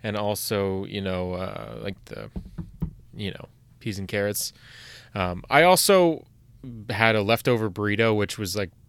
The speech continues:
probably, like, right on the edge, if not over the edge, of being, like, not chill to eat. Um, I, I don't know if you can tell, but I'm not really exactly tracking my macros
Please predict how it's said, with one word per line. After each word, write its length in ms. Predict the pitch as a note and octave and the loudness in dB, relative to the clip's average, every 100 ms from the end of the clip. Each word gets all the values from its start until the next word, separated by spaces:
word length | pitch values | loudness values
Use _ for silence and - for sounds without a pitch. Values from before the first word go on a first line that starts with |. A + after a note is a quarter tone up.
| - | -20
probably, 720 | - - A#2+ A2 A2+ A2+ A2+ | -12 -2 2 2 2 0 0
like, 180 | G#2+ F#2+ | 0 -2
right 320 | G2 F#2+ G2+ | -2 2 2
on 140 | G#2 G2 | 2 0
the 120 | G2 | -2
edge, 220 | G2 F#2 | -2 -2
if 100 | G#2 | -4
not 220 | G#2+ G2 | -2 -4
over 240 | G2 F#2+ G#2 | -4 -4 -4
the 160 | G#2 | -2
edge, 180 | G#2 G2+ | -2 -4
of 120 | F#2+ | -8
being, 320 | - G2+ F#2+ F#2 | -6 -4 -4 -4
like, 420 | F#2 F2 - - _ _ _ - _ - | -6 -8 -14 -20 _ _ _ -20 _ -14
not 300 | G#2+ F#2+ G2 | -6 -4 -4
chill 240 | - G#2+ F#2+ | -4 -4 -2
to 100 | F#2+ - | -4 -4
eat. 220 | G#2 - - - _ _ - _ - | -6 -6 -12 -20 _ _ -20 _ -10
Um, 480 | G2 F2 F2 F2+ F#2 _ _ _ - - - - - - - - - - - | -6 -6 -6 -10 -16 _ _ _ -20 -20 -20 -20 -20 -20 -20 -20 -20 -18 -6
I, 220 | A#2 B2 | 2 6
I 160 | B2+ A#2+ | 8 8
don't 160 | C#3+ F3+ | 8 4
know 80 | |
if 100 | F3 | 2
you 60 | C3 | 0
can 120 | A2+ | -2
tell, 260 | G2+ G#2 G2+ | 2 4 4
but 100 | G#2 | 4
I'm 100 | G#2+ | 4
not 200 | A#2 G#2+ | 2 2
really 320 | G#2 G2 F#2+ - - | 0 0 -4 -10 -12
exactly 460 | A#2 - A2+ - G#2 | -4 2 2 2 -4
tracking 480 | - G#2+ - G2+ | 2 2 2 -4
my 100 | F#2 | -4
macros 760 | F2+ F#2 F#2 A2 G#2 - - | -2 -2 0 2 2 0 -4